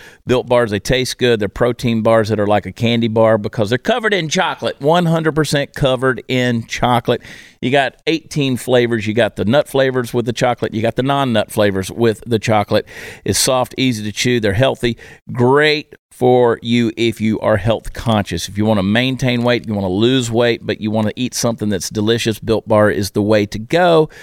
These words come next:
So low calorie, low in sugar, high in protein, high in fiber. I want you to go to built bar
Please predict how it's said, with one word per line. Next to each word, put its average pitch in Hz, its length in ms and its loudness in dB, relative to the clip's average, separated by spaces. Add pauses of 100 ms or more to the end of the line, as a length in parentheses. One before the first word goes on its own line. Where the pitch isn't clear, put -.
(220)
So 123 500 0
low 147 200 2
calorie, 123 500 -2 (240)
low 143 300 2
in 143 80 -2
sugar, 110 320 -2
high 135 340 -2
in 135 140 -2
protein, 127 440 0
high 131 200 2
in 120 140 0
fiber. 117 460 2
I 120 80 0
want 123 200 0
you 117 40 0
to 117 60 -2
go 113 140 2
to 104 80 0
built 127 460 0 (120)
bar 110 680 0